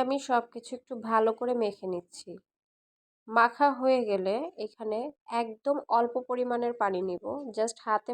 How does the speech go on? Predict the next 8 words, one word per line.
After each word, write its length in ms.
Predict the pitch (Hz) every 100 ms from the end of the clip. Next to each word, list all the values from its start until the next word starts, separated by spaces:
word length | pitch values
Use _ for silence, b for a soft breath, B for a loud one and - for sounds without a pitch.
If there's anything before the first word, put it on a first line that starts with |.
| 226
মশলা 280 | 214 - 220 214
লেগে 240 | 196 185 185
আছে 240 | 180 - 269 339 202
ওগুলো 300 | 202 214 233 370 _ _ _ _ _ _ 196
ধোয়ার 300 | 226 208 185
জন্যই। 340 | 175 156 143 - _ _ _ _ _ _ _ _ _ _ _ _ _ _ _ _ _ _ -
এখন 260 | 208 - 233
আমি 120 | 240